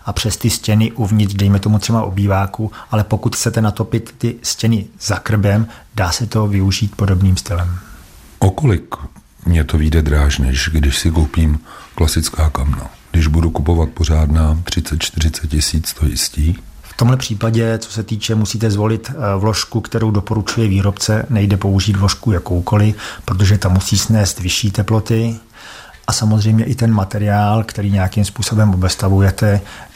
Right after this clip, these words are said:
Speaker 1: vám vyzdvihuje tu cenu oproti klasickým kamnům.
Speaker 2: Životnost je stejná?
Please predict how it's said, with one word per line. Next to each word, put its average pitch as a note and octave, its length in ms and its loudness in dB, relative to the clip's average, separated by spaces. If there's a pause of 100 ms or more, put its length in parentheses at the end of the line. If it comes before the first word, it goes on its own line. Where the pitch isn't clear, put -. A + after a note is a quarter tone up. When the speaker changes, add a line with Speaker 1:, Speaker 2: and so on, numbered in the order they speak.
(120)
Speaker 1:
vám C3+ 420 2
vyzdvihuje G#2 600 2
tu A2 120 -2
cenu G#2+ 300 0
oproti G#2 420 -2
klasickým G2+ 500 -2
kamnům. F2+ 360 -2 (520)
Speaker 2:
Životnost E2+ 580 2
je F2+ 80 2
stejná? E2+ 480 2